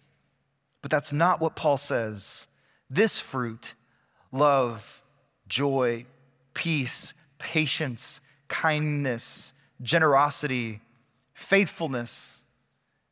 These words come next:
gentleness, self-control, this fruit is not the s-,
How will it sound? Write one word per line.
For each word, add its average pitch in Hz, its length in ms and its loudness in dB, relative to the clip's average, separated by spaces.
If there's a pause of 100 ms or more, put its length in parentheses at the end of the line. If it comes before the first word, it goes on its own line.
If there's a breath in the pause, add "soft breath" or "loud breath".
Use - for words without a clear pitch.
gentleness, 165 680 2
self-control, 175 1000 2 (200 loud breath)
this 208 360 4
fruit 117 500 -6 (560)
is 147 220 2
not 214 280 4
the 208 60 0
s-, - 200 -2